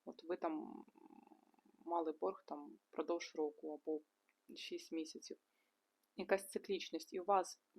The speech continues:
випаде змога закрити для себе це питання. Звичайно, для кожного воно може бути своє, але оце відчуття важкості, тобто на цьому тижні. Але знаєте, от я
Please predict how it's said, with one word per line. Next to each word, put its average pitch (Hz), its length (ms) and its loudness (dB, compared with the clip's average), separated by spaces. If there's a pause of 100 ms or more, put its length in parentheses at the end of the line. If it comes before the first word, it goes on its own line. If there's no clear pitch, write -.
(140)
випаде 175 360 6
змога 196 360 2
закрити 190 400 0
для 160 120 -2
себе 160 260 -4
це - 140 -16
питання. - 400 -4 (440)
Звичайно, 196 420 4
для 185 120 0
кожного 175 380 0
воно 160 160 -2
може 156 300 -6
бути - 240 -16
своє, 190 440 0 (540)
але 185 580 6 (120)
оце 196 420 0 (180)
відчуття 185 460 0
важкості, - 600 4
тобто - 300 -8
на 170 100 0
цьому 185 340 -4
тижні. 214 460 0 (880)
Але 208 200 6
знаєте, 247 560 2
от - 180 -2
я 202 260 6